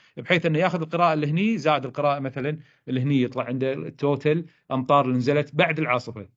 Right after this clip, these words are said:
زين. فهذا يعطيك اللي هو بعد ما نزلت العاصفة، زين، يروح ياخذ القراءة اللي موجودة هني، فيقول لك مثلًا كمية الأمطار اللي نزلت عندنا في الكويت، في المطلع، في ما أدري وين، في ال، في الدوحة، ما أدري، ها، فيقول لك زين، ف-، المناطق هذه يقول لك ال، تساوي القيمة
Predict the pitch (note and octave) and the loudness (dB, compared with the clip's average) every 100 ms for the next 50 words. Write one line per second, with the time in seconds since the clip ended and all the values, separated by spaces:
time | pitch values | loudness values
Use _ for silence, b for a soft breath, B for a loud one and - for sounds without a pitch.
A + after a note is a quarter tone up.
0 | - G#2+ E3+ D#3+ C3 C#3+ C3 - D#3 D3 | -12 -4 -4 0 0 2 0 -2 -4 -2
1 | C#3+ D3+ F#3+ b b - C#3 C3+ C#3+ C3 | 0 0 0 b b -2 -2 0 -2 -2
2 | C#3 C#3 A#2 D3+ - E3+ A#3 D3+ D3 A#3 | -4 -2 -2 -2 0 0 0 -2 -4 -4
3 | b b - D3 D#3+ D#3+ D#3+ C#3 C#3 D3+ | b b -6 -2 2 2 2 -2 -2 0
4 | D#3 C3 C3+ C3 D3+ C#3 D#3 C#3+ C3 D#3 | 0 -2 -4 -4 -2 -2 -2 -2 0 -2
5 | C3+ C#3 C#3 D3+ D3 C#3 C#3 E3 D#3 D#3 | -2 -4 -2 -2 -2 -2 2 2 0 -4
6 | C#3 D#3 C3+ B2 A#2+ D3+ A#2+ C3 C3+ B2+ | 2 2 4 2 2 2 0 -4 -4 -2
7 | B2+ B2+ D3 D#3+ B2+ B2 A#2 C#3+ C3+ B2+ | -4 0 0 0 0 -2 2 4 4 0
8 | A#2 A#2 B2 C#3+ C#3 C3 A#2 A2 b - | -2 -2 0 0 -2 -2 -6 -6 b -10
9 | C3+ - E3 C#3+ C3+ A2+ C#3+ B2+ B2 B2+ | -8 -4 -2 -2 0 4 4 4 4 4
10 | A#2 B2+ B2+ F#3 A3 b _ C#3 C3+ C3+ | 2 2 4 4 2 b _ 0 0 0
11 | C#3+ C#3 A#2 D#3 E3 - D3+ - D3+ C3+ | 0 0 2 2 2 -4 -4 -2 -2 2
12 | D3+ F3 E3+ C#3 D3+ E3+ G3+ b b C3 | 4 4 2 -2 0 -2 -6 b b -4
13 | C#3 F#3+ F3 D#3+ C#3 - - C#3+ F3 F3+ | 0 2 0 -4 -6 -8 -10 -2 2 2
14 | D#3 - E3+ E3+ D#3+ | 2 -2 0 2 2